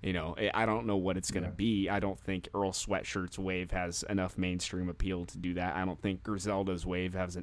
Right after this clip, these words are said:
Speaker 1: has enough mainstream appeal to do that. But I'm hoping that something can come about and kind of retake, retake the mainstream here,
Speaker 2: Yeah,
Speaker 1: because
Speaker 2: it's not
Speaker 1: if emo
Speaker 2: anything
Speaker 1: rap
Speaker 2: appealing for
Speaker 1: really is
Speaker 2: people
Speaker 1: the
Speaker 2: like
Speaker 1: way
Speaker 2: you and
Speaker 1: we're
Speaker 2: me
Speaker 1: heading,
Speaker 2: who are major
Speaker 1: it's gonna
Speaker 2: fans.
Speaker 1: die.
Speaker 2: We listen to all sorts of rap, and,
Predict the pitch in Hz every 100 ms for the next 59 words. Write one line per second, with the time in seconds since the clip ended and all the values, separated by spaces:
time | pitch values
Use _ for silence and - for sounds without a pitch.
0 | - 104 92 92 92 - 92 90 - 92
1 | 90 - 90 87 85 87 85 80 76 -
2 | - - - 95 101 - - - - -
3 | 113 113 123 123 120 101 - 104 101 95
4 | 85 - - - - - 95 104 95 85
5 | 90 87 - 82 82 78 - - 92 87
6 | 90 92 92 90 87 - - - 123 117
7 | 110 107 92 90 90 90 - 67 92 98
8 | 85 78 85 82 110 101 - 117 98 95
9 | - 104 117 120 95 101 101 95 95 95
10 | 98 104 98 95 110 101 104 95 98 98
11 | 98 95 95 92 92 98 101 101 98 101
12 | 98 98 98 98 98 98 98 95 98 -
13 | - - - - 127 120 - 117 110 101
14 | 104 104 98 110 98 95